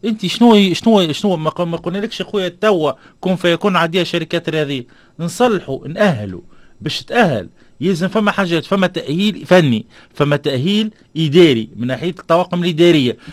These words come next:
فما تأهيل معناها تنفيذي بما يخص الإدارات ومديرين تنفيذيين وكذا كذا. فش-، فش قام ال-، ال-، ال-، رئيس النادي وقع؟ يموت تنجم تعمل مدير تنفيذي ومدير إداري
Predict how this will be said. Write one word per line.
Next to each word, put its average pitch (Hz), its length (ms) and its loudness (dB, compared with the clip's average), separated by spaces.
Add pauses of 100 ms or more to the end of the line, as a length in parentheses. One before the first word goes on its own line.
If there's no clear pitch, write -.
فما 170 280 2
تأهيل 165 600 -2 (260)
معناها 185 420 2
تنفيذي 156 640 0 (260)
بما 135 240 -2
يخص 170 340 -2
الإدارات 165 560 0
ومديرين 165 420 -4
تنفيذيين 170 560 -4
وكذا 170 240 -4
كذا. 160 240 -4 (380)
فش-، - 280 -14 (300)
فش 233 200 -2
قام 233 340 2
ال-، 135 120 0
ال-، 117 320 0
ال-، 104 140 -2 (260)
رئيس 143 220 0
النادي 151 240 -2
وقع؟ 139 260 0 (1040)
يموت 180 360 2
تنجم 240 200 2
تعمل 233 320 2
مدير 226 220 2
تنفيذي 196 480 0 (920)
ومدير 175 500 2
إداري 143 300 2